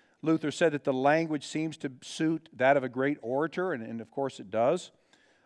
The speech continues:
Others said Silas of Paul and Silas fame. We don't really know who it was.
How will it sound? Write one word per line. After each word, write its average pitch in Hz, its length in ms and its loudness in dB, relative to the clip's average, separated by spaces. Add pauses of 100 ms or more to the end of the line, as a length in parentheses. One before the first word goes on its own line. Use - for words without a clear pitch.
Others 147 300 4
said 151 220 0
Silas 151 640 4
of 123 100 -10
Paul 139 240 -2
and 135 100 -6
Silas 135 420 2
fame. 135 260 -4
We 131 120 -4
don't 165 380 -2
really 135 340 -4
know 107 500 -2 (560)
who 135 200 0
it 110 100 -2
was. 107 520 -4